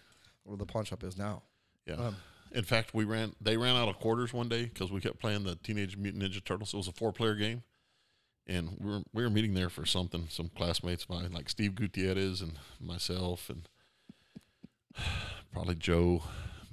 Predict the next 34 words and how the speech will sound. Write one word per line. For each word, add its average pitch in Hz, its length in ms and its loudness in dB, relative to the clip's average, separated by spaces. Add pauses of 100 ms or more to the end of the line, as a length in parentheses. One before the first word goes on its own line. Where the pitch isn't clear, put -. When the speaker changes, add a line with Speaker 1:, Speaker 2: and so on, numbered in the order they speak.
(140)
Speaker 2:
maybe 87 220 0
Don, 82 500 0 (200)
I - 60 -2
don't 85 120 0
know, 85 100 -2
but 80 100 -2
we 98 120 4
were 85 60 2
playing, 90 380 -2
and 85 80 -4 (760)
we 92 80 0
were 87 80 2
kicking 90 300 -2
butt, 90 280 4
and, 85 120 -2
like, 85 200 -2
it 87 140 -2
would, 87 140 -4
had, 90 280 4
like, 87 200 -4
if 90 100 -6
you 95 100 -4
ran 92 240 6
out 90 140 2
of 85 60 -4
lives, 90 320 0
it 87 80 -4
had, 87 140 0
like, 104 180 -10
the 85 160 -6 (120)
fifteen 101 360 -2
seconds 95 340 -2
to 90 100 -2
continue. 101 380 -2